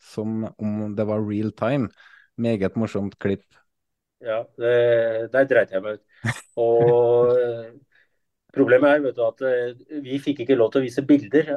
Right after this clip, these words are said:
Speaker 2: av, eh, kampen. Så vi som jobba da på banen måtte sitte med en bakgrunn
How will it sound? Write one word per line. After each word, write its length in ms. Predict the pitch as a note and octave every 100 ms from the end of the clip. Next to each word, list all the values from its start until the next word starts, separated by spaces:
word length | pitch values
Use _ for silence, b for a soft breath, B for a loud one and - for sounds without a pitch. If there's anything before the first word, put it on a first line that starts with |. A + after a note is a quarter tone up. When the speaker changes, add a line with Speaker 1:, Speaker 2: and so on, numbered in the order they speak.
| -
Speaker 2:
av, 320 | C#3 C3+ C3 C3+
eh, 400 | C3+ C3 C3 B2+
kampen. 320 | B2+ A#2+ F3 E3+ _ _ _
Så 220 | - C3 B2
vi 160 | A#2 A#2
som 220 | C#3 C3+ C3 B2+ C3 D#3
jobba 320 | D3 B2+ B2+ C3
da 80 | A#2+
på 80 | C#3
banen 300 | C3+ C3 D3+
måtte 220 | C3+ -
sitte 300 | - D3 G#2+ A2
med 220 | B2+ C#3
en 80 | C#3
bakgrunn 560 | B2+ F#2 - D#3 E3+